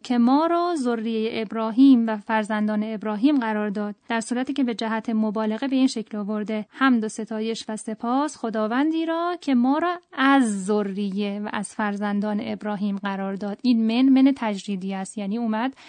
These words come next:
از اون ذریه یه ذریه دیگه رو به اصطلاح تجرید و جدا کرد. در این آیه هم اگر دقت بفرمایید، کلمه من،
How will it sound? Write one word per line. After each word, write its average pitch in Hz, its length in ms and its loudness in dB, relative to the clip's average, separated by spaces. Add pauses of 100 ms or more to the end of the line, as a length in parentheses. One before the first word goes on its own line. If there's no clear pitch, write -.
(160)
از 214 180 -2
اون 214 140 0
ذریه 208 960 -2
یه 254 80 2
ذریه 208 540 -2
دیگه 202 280 -2
رو 294 100 -2
به 247 100 -2
اصطلاح 226 500 -2
تجرید 214 680 -2
و 302 80 0
جدا 196 360 -4
کرد. - 280 -10 (160)
در 269 260 2
این 349 180 -4
آیه 226 380 -2
هم 277 460 2
اگر 226 240 -2
دقت 196 360 -6
بفرمایید، 202 920 -2
کلمه 220 560 -2
من، 208 400 2